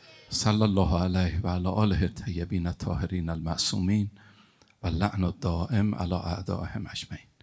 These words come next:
السلام علیک یا ابا عبدالله و علی الارواح التي حلت بفنائک.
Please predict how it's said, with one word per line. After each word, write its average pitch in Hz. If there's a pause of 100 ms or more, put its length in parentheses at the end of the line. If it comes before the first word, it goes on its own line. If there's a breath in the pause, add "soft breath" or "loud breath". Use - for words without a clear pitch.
(840 soft breath)
السلام 98
علیک 90
یا 87
ابا 85
عبدالله 85 (180)
و 85
علی 87
الارواح 87
التي 82
حلت 80
بفنائک. 85